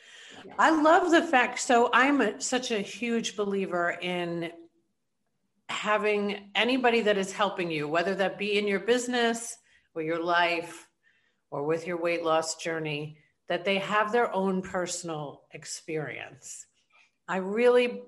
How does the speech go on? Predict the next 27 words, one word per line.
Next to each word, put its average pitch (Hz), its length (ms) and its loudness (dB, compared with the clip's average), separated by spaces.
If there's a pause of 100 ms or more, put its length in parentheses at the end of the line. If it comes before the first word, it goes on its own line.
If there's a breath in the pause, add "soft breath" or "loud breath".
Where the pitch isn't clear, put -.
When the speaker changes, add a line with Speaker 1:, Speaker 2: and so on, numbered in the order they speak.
(140)
Speaker 2:
truly, 247 560 -2
truly 220 340 0
believe 180 440 -2
that. 139 240 0
I 156 60 -6
mean, 160 220 -6
when 165 160 -6
I 180 360 -2
wrote 185 260 -4
a 170 40 -4
book 170 200 -6
about 160 260 -4
mental 165 280 -10
health, 190 420 0 (120)
I 190 80 -6
was 175 220 -6
twenty-five 226 800 0
years 185 220 -2
sober. 151 580 -4 (400 loud breath)
I 208 160 4
wasn't 214 440 0
going 202 300 -2
to 190 100 -8
say 190 240 -4
a 175 40 -4
thing 208 300 -4
because 180 280 -4